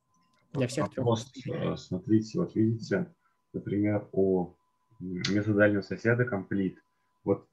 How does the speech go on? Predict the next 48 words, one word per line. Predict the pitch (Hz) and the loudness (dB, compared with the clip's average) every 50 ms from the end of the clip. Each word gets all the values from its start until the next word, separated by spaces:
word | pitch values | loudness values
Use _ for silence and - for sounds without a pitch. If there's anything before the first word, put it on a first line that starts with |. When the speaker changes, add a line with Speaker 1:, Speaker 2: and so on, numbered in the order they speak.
| _ | _
Speaker 2:
самый | - - 113 110 - | -2 2 2 4 4
последний | 104 104 - 135 143 139 143 139 | 2 2 2 2 2 4 4 4
кластер, | - 113 107 110 - - - - | 4 4 4 4 2 -4 -8 -6
который, | - - - - 95 95 92 92 | -4 -6 -2 0 2 2 2 2
ну, | 104 107 | 2 2
вот | 104 104 101 - | 2 0 0 0
в | |
этой | 107 107 110 92 | 0 0 0 -4
спиральке, | - - - 98 101 98 92 85 - - - - | -6 -4 -2 0 2 2 2 0 -2 -8 -12 -16
и | - - 101 98 | -10 -8 -6 -4
вот | 107 - | -4 -6
буквально | - 104 - - 117 113 110 101 | -6 -4 0 2 4 4 4 2
напротив | 101 - 110 113 110 - - | 2 0 0 0 0 -2 -4
него | 107 104 110 117 - | 0 4 4 4 4
у | - 90 | 4 2
них | 92 104 110 110 - - | 0 0 0 0 -2 -2
одинаковый | 104 101 107 113 113 110 - 113 113 | -2 0 2 2 2 2 0 -2 -2
цвет. | 113 - - 110 98 95 - - - _ - | -2 0 2 2 2 2 0 -6 -16 _ -12
Это | - - 107 | -6 -2 0
один | 104 123 147 | 2 4 4
и | 156 | 4
тот | 170 143 | 4 2
же | 139 - | 2 0
кластер | - 113 110 110 - 92 80 | 2 2 0 0 -4 -10 -8
или | - 98 98 98 | -2 0 0 0
просто | 92 - 104 104 - - | 0 -2 -6 -6 -4 -6
так | - - | -8 -8
совпало? | - - - _ - - - - 175 165 - _ _ _ _ _ _ _ _ _ _ _ _ - | -12 -20 -18 _ -6 -4 -4 -4 -6 -8 -16 _ _ _ _ _ _ _ _ _ _ _ _ -6
Speaker 1:
Нет, | 214 160 151 139 | -2 0 0 2
это | 139 139 135 | 2 0 0
цветов | 135 - - - 160 151 - | 0 0 2 4 4 4 2
не | 143 131 | -2 -2
хватило, | - 143 123 113 - 123 117 117 117 117 120 - | -2 -2 -2 -4 -4 -4 -2 -2 -2 -2 -4 -6
это | - - | -4 -2
Speaker 2:
А. | 135 131 123 | 0 2 4
Speaker 1:
разные | - 101 117 117 | 2 2 2 -2
кластеры. | 117 - 120 120 - - - 127 123 120 - | -6 -8 -10 -12 -10 -10 -10 -10 -10 -8 -6
Speaker 2:
А, | - 98 95 92 92 87 85 | -2 0 0 0 0 -2 -4
ну | 98 101 110 113 | 0 4 6 8
вот | 123 131 127 - - | 8 6 6 4 2
просто, | 131 139 139 - - 120 | 2 2 2 0 0 -2
<laughs> | 113 113 107 | -2 2 4
да, | 123 107 92 | 6 6 6
вот | 92 92 92 - - _ _ | 4 2 -2 -6 -10 _ _
тут | - 110 110 - - | -8 -8 -8 -8 -8
немножко | - 107 107 113 113 110 - - 101 107 107 - - - | -8 -6 -4 -4 -4 -6 -6 -6 -6 -6 -6 -10 -8 -6
путаница | 110 110 107 98 90 85 82 - - - 165 | -4 0 2 0 0 0 -2 -8 -10 -12 -12
идёт. | 165 165 165 | -12 -12 -16